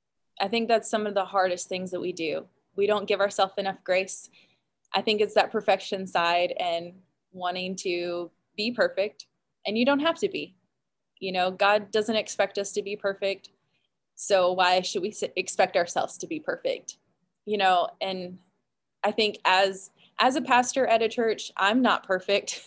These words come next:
<laughs> and I'm saying that loud and clear for everyone to hear and for myself, <laughs> that,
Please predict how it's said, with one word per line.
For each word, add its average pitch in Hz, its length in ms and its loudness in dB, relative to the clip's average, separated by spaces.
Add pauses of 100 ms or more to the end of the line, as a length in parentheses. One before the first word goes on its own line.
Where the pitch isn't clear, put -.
(260)
<laughs> - 260 -20
and 196 140 4
I'm 214 120 2
saying 214 340 4
that 214 200 4
loud 202 240 8
and 240 160 2
clear 220 200 4
for 214 140 0
everyone 226 420 2
to 240 80 2
hear 202 420 0
and 202 200 -4
for 214 180 2
myself, 196 600 -2 (460)
<laughs> - 440 -20
that, 196 420 6